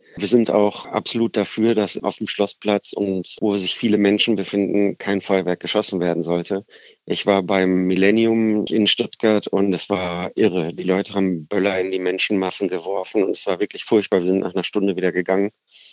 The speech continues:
Deswegen bin ich absolut dafür, dass bei großen Menschenansammlungen ein absolutes Feuerwerkverbot gilt, aber nicht, wenn Sie außerhalb wohnen mit Ihrem,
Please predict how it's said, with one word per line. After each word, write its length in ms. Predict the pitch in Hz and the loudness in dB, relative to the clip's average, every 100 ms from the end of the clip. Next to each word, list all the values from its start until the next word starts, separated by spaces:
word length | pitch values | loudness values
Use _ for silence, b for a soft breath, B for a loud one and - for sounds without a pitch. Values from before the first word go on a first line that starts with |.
| B 117 | B -4
Deswegen 400 | - 98 95 90 | 0 2 2 4
bin 160 | 95 | 2
ich 120 | 87 - | 2 -2
absolut 380 | 101 110 104 | -2 -2 -2
dafür, 340 | 92 - 104 98 | -2 -2 0 2
dass 360 | 95 90 - - | 0 -4 -6 -2
bei 120 | 90 | -2
großen 340 | - 104 - | 2 2 2
Menschenansammlungen 960 | 95 98 - 95 - 95 95 95 92 98 B B B B - | 2 2 4 2 2 0 2 2 2 0 B B B B -6
ein 280 | 90 85 | -2 0
absolutes 440 | - - - 90 - | 0 -2 -2 -4 0
Feuerwerkverbot 1040 | 98 90 82 92 90 - - 85 82 - | 2 2 2 0 0 -4 -8 -4 -6 -2
gilt, 300 | 104 113 - B B B 92 | 2 2 0 B B B -2
aber 200 | 90 87 | 0 4
nicht, 380 | 107 - - - | 2 0 -6 0
wenn 220 | 90 90 | 2 2
Sie 280 | 92 87 - | 2 0 2
außerhalb 480 | 95 95 98 90 - | 0 0 0 -2 -2
wohnen 240 | 90 98 | 0 2
mit 160 | 87 - | 0 -2
Ihrem, 360 | 87 85 82 | -2 -2 -4